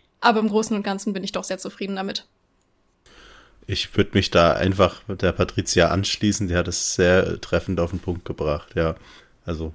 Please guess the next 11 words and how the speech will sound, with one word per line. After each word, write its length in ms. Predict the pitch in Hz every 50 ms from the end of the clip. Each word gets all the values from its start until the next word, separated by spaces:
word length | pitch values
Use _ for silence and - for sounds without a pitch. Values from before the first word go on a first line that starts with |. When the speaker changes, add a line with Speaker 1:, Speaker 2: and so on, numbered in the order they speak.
| -
Speaker 2:
als 220 | - 90 90 - -
Prequel-Kind 720 | - - 104 95 - 98 90 - - 101 87 87 85 -
freue 320 | - - - _ 82 82
ich 100 | 82 -
mich 160 | - 82 - -
einfach, 320 | - 90 - - - -
ihr-, 240 | 90 85 85 78 -
Ewan 300 | 113 107 110 104 95 90
wiederzusehen 720 | 90 90 90 85 - - 82 80 87 85 82 82 82 71
und, 340 | - - 85 80 82 80 80
ähm, 360 | 69 73 78 80 78 80 80